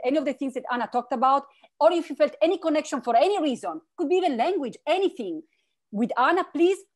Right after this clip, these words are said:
connect with Anna now. And we're going to do it for, for all the artists. So there are going to be, uh, helping facilitating specific, uh, topics and groups. So again, if you are, uh, connecting with Anna from a philosophical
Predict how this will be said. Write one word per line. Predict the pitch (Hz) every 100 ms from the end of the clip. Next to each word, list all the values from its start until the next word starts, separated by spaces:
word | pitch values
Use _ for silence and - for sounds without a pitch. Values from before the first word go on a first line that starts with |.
| -
connect | 254 269 311
with | 262
Anna | 226 233 240 - 196
now. | 185 151 - _ _
And | 233
we're | 254
going | 311 320
to |
do | 285
it | 311 -
for, | 240
for | 233 226
all | 269 320
the | 277
artists. | 214 - - - _ _
So | 214
there | 254
are |
going | 269 254
to | 233
be, | 247 262 - _ 226
uh, | 214 208 202 208 -
helping | 220 269 277 269
facilitating | 233 247 233 247 240
specific, | - 208 277 262 285 -
uh, | 269 - _ 208 202 196 - _
topics | 294 311 320 320 - -
and | 208
groups. | 185 170 - - _ _
So | - 254 185 -
again, | 208 285 320 339 -
if | 233 -
you | 269 269 -
are, | 233 240 247 233
uh, | 208 196 185
connecting | 214 208 247 247
with | 240 214
Anna | 220 240 247 247 _ _ _ _ -
from | 208 214
a | 214 - _ _
philosophical | 196 180 262 233 254 233